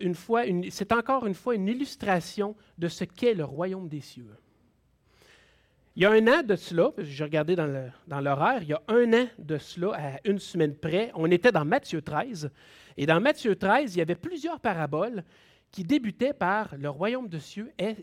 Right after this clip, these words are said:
le royaume des cieux est semblable à ». Et on en a encore une ce matin, Jésus nous renseigne sur ce à quoi ressemble le royaume. Puis à première vue, à première lecture,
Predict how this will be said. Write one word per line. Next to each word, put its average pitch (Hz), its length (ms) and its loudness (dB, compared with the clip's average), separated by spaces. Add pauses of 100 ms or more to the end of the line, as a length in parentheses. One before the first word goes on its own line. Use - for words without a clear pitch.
le 143 100 -6
royaume 202 340 -4
des 226 220 0
cieux - 340 -10
est 240 120 -2
semblable 170 680 -6 (100)
à ». 147 120 -14 (880)
Et 139 120 -2
on 151 120 -4
en 156 240 -2
a 165 40 -2
encore 147 380 -4
une 170 140 -6
ce - 180 -14
matin, 139 380 -8
Jésus 160 500 -10
nous 147 160 -8
renseigne 131 720 -12 (440)
sur - 260 -12
ce - 180 -8 (100)
à 165 100 -6
quoi 180 300 0
ressemble 175 760 -6 (480)
le 123 80 -12
royaume. 139 480 -10 (2250)
Puis 160 80 2
à 156 60 0
première 226 440 4
vue, 190 280 0
à - 100 -2
première 156 340 2
lecture, 165 540 -2